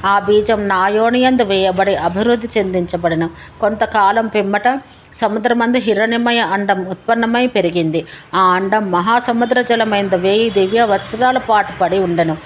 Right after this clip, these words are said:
పిమ్మట వాయువు యొక్క తీవ్ర ఆఘాతం చేత ఆ అండం పగిలి రెండుగా విభజితమయ్యెను. దాని పై భాగం స్వర్గం, కింది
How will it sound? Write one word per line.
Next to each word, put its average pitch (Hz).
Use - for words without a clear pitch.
పిమ్మట 214
వాయువు 196
యొక్క 202
తీవ్ర 208
ఆఘాతం 214
చేత 202
ఆ 175
అండం 185
పగిలి 196
రెండుగా 214
విభజితమయ్యెను. 180
దాని 202
పై 196
భాగం 208
స్వర్గం, 214
కింది 202